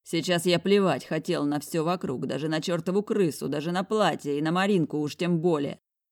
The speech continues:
Потому что Плюшка ухватила меня за бретельки гадского наряда, притянула к себе, приподнялась на цыпочки.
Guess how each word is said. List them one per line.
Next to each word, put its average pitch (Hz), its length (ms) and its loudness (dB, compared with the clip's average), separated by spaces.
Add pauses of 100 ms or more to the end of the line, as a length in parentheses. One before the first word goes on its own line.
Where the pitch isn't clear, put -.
(120)
Потому 180 320 2
что 175 160 0
Плюшка 180 480 2
ухватила 165 540 0
меня 143 240 -2
за 165 120 -2
бретельки 180 500 0
гадского 156 520 0
наряда, 170 460 -2 (380)
притянула 190 580 4
к - 80 -10
себе, 190 580 0 (100)
приподнялась 175 640 0
на 151 140 -4
цыпочки. - 640 -8